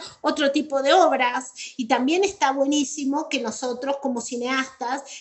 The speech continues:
generemos también a otras plataformas, otros medios alternativos, porque es una legitimidad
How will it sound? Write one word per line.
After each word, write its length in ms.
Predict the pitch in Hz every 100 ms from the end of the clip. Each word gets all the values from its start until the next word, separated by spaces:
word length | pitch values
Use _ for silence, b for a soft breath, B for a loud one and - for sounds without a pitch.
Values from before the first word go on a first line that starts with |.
| -
generemos 680 | 269 269 277 403 403 339
también 380 | 320 277 320 302
a 160 | 262 285
otras 280 | 320 -
plataformas, 720 | - 285 277 254 262 254 254
otros 300 | 320 320 349
medios 320 | 311 330 330 285
alternativos, 1120 | 262 254 240 240 233 247 226 220 214 - -
porque 280 | 294 262 403
es 160 | 403 -
una 180 | 415 403
legitimidad 920 | 370 - 320 302 302 302 302 302